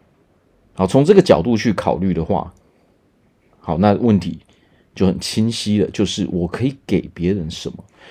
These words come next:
我到底可以提供别人什么样的服务，什么样的帮助？我们去想一件事情啊，我们在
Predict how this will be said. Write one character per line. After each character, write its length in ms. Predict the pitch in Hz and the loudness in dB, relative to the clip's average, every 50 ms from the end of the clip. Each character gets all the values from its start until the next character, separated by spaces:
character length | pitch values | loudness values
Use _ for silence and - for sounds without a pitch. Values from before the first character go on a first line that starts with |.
| - - - | -20 -12 -8
我 100 | - 90 | -8 -4
到 260 | - - 175 175 113 | -2 0 0 0 0
底 200 | - - - - | -2 -4 -8 -6
可 160 | - - 123 | -2 0 0
以 60 | 101 | 0
提 360 | 82 - - - - 92 90 | 0 -4 -10 -8 -4 -2 0
供 220 | 98 - 151 160 165 | 2 2 2 2 2
别 180 | 165 - 92 | 0 0 0
人 160 | 90 90 87 95 | 2 2 0 0
什 500 | 101 - - - - - - - 104 82 | -2 -6 -10 -10 -10 -4 2 4 4 4
么 140 | 76 82 | 4 2
样 280 | 87 92 135 147 117 90 | 0 2 2 2 2 0
的 120 | 80 67 58 - | -2 -2 -6 -8
服 260 | - - - 85 80 | -10 -12 -6 -4 -2
务， 180 | 95 123 117 87 | 0 0 -2 -2
什 320 | - - - - - 95 73 | -4 -8 -8 -2 -2 -2 -2
么 120 | 64 65 | -2 -4
样 220 | 85 120 147 123 90 | -4 -2 -2 -2 -2
的 80 | 80 | -4
帮 280 | 76 - 87 78 82 82 | -4 -4 -4 -4 -4 -4
助？ 200 | - - 87 - - _ _ _ _ - - - - - - - - - - _ _ _ _ | -6 -6 -10 -12 -12 _ _ _ _ -20 -20 -20 -20 -20 -20 -20 -20 -20 -20 _ _ _ _
我 80 | - 110 | -2 0
们 120 | 110 117 | 0 2
去 100 | - - | 2 0
想 240 | 170 - - - - | 0 0 0 -2 0
一 40 | 92 | 0
件 140 | 107 107 101 | 0 0 0
事 220 | - - 117 98 | 0 -2 -6 -6
情 160 | - - - - | -6 -6 -10 -12
啊， 80 | - - | -12 -6
我 120 | - 98 | -2 0
们 200 | 98 104 104 98 | 2 2 2 2
在 360 | 95 - 147 127 120 98 85 | 0 0 0 0 2 0 -2